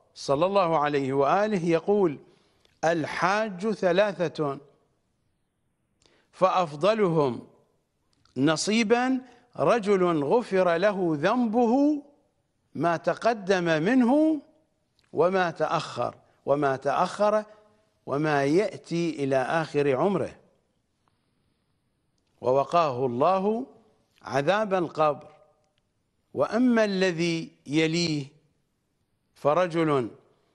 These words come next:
غفر له ذنبه ما تقدم منه ويستأنف العمل فيما بقي من عمره". "وأما الذي يليه فرجل حفظ في أهله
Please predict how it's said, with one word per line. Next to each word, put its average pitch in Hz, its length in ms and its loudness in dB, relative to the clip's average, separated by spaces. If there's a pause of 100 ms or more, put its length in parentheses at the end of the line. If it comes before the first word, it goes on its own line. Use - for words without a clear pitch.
(320)
غفر 165 580 0
له 170 360 -2
ذنبه 147 800 0 (180)
ما 156 260 -2
تقدم 214 640 -2
منه 226 520 2 (1300)
ويستأنف 147 960 0
العمل 214 720 0 (320)
فيما 151 380 0
بقي 185 460 0
من 156 180 -2
عمره". 120 440 -4 (880)
"وأما 143 460 0
الذي 143 580 0
يليه 202 420 0 (640)
فرجل 170 800 0 (400)
حفظ 170 480 -2
في 131 360 -2
أهله 151 720 -4